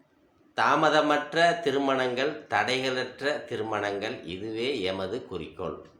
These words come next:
இதை நம்ம ஒவ்வொரு வீடியோலையும் வந்து ஆரம்ப காலத்துல, இப்ப கிட்டத்தட்ட முந்நூறாவது வீடியோவை நாம் நெருங்க இருக்கிறோம். இந்த முந்நூறாவது வீடியோவை நெருங்க சமயத்திலும் நாம் அந்த ஓப்பனிங் மெசேஜை கொடுக்கத்தான் வேண்டியிருக்கிறது.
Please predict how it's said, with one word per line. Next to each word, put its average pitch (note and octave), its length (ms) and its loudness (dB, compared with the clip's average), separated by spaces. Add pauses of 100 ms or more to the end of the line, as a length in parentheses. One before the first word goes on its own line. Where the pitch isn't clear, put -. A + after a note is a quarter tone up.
(640)
இதை G#2+ 140 -4
நம்ம A2 200 -2
ஒவ்வொரு B2 340 0
வீடியோலையும் B2 580 2
வந்து G#2+ 260 -2
ஆரம்ப G#2 400 4
காலத்துல, F2+ 600 -2
இப்ப F2+ 220 -6
கிட்டத்தட்ட F#2 440 -6
முந்நூறாவது G#2+ 640 2
வீடியோவை G#2+ 460 -2
நாம் E2+ 280 -2
நெருங்க F#2+ 320 -4
இருக்கிறோம். F2 680 -6 (720)
இந்த G#2 160 -6
முந்நூறாவது A#2 800 4
வீடியோவை A#2+ 400 0
நெருங்க A2+ 680 0 (160)
சமயத்திலும் A2+ 800 -4
நாம் G#2+ 440 0
அந்த G2 720 -4
ஓப்பனிங் A2 680 -4 (920)
மெசேஜை G2 480 -4
கொடுக்கத்தான் F#2 480 -4
வேண்டியிருக்கிறது. C2+ 560 -10